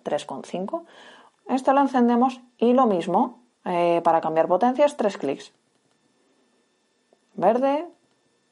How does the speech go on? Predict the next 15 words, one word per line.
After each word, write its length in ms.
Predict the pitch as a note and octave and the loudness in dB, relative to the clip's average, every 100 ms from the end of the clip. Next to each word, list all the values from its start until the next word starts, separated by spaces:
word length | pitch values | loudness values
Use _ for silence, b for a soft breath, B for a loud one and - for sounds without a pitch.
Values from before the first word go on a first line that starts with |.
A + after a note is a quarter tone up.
| _ _ _ _ _ _ _ _ | _ _ _ _ _ _ _ _
azul 680 | A3+ B3+ G#3+ G3 G#3 G#3 - _ _ _ _ _ _ _ _ _ _ _ _ _ _ _ _ | -2 0 2 2 2 0 -8 _ _ _ _ _ _ _ _ _ _ _ _ _ _ _ _
y 120 | C4 | 2
rojo. 400 | C#4+ B3+ - - - _ _ | 4 2 0 -14 -20 _ _
Y 100 | - | 0
por 140 | B3 D4 | 2 4
aquí 160 | C#4+ | 2
tenemos 360 | C#4+ C#4 C#4 C4 | 2 2 2 2
el 240 | B3+ A#3+ | 2 2
pod 240 | A#3+ G#3+ G#3+ | 2 0 0
construido 560 | F#3+ F#3 D#3+ E3 E3+ F#3 | -4 -4 -2 0 2 2
en 160 | F#3+ | 0
P 100 | E3 | -4
C 160 | D3 C3 | -8 -10
T 80 | - | -12
G. 500 | - A3+ B3 B3 | -2 0 0 -2